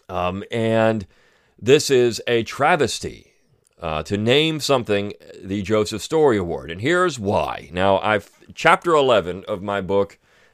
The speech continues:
How Alexander Hamilton Screwed Up America, focuses, focuses exclusively on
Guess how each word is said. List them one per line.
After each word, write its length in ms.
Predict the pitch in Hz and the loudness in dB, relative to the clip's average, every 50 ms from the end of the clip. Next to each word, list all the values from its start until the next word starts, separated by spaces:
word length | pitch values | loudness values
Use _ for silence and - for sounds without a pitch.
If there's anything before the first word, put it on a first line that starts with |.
| _ | _
How 200 | - 95 104 104 | 0 2 2 2
Alexander 540 | 82 107 120 127 139 120 104 123 120 120 120 | 2 0 0 0 0 0 0 -2 0 0 0
Hamilton 400 | 117 113 117 117 110 107 110 104 | 0 0 0 -2 -2 -4 -4 -8
Screwed 300 | - - - 110 107 104 | -8 -8 -4 -2 0 0
Up 120 | 101 98 | 0 0
America, 460 | 104 95 95 92 92 92 92 - 95 90 | 0 -2 0 0 2 0 0 0 -2 -2
focuses, 400 | - 107 107 107 104 107 90 117 98 _ _ - | 0 2 2 2 0 -2 -6 -6 -6 _ _ 2
focuses 480 | - 123 120 - 120 - 117 110 98 | 4 4 4 4 0 -2 -2 -2 -2
exclusively 840 | 117 101 - - - - 156 190 202 185 - 160 123 143 151 143 - | -4 -6 -8 -10 -6 2 4 6 6 4 4 -4 0 0 0 0 0
on 480 | - 92 87 80 76 73 78 92 95 | 0 0 0 2 0 -2 -4 -6 -14